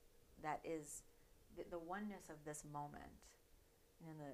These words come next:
the, the nine gets confused, 'cause we all get confused, because we s-, we learn that we're supposed to be these, these, um,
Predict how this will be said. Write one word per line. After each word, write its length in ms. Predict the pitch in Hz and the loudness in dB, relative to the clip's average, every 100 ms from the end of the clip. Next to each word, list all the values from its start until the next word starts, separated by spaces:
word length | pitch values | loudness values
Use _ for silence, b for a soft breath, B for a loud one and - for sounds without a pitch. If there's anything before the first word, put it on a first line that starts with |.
| - | -2
the, 60 | 156 | 0
the 40 | |
nine 220 | 170 208 | 4 4
gets 180 | 202 - | 2 0
confused, 560 | - 156 156 220 196 160 | -4 -8 -4 4 6 6
'cause 140 | 151 | 2
we 100 | 156 | 4
all 160 | 156 220 | 8 10
get 140 | 208 - | 8 4
confused, 640 | 160 - 147 143 160 175 | -2 -4 0 2 2 0
because 260 | 147 156 156 | -2 -2 0
we 60 | 160 | -2
s-, 120 | - - | -2 -2
we 100 | 165 | 2
learn 280 | 165 156 170 | 6 6 6
that 100 | 165 | 4
we're 100 | 143 | 4
supposed 280 | 160 165 160 | 4 2 4
to 100 | 175 160 | 2 2
be 220 | 160 160 | 2 2
these, 220 | 156 151 - - - - - - - | 0 -4 -10 -20 -20 -20 -18 -12 4
these, 360 | 165 165 165 - | 6 6 2 6
um, 220 | 156 156 | 8 8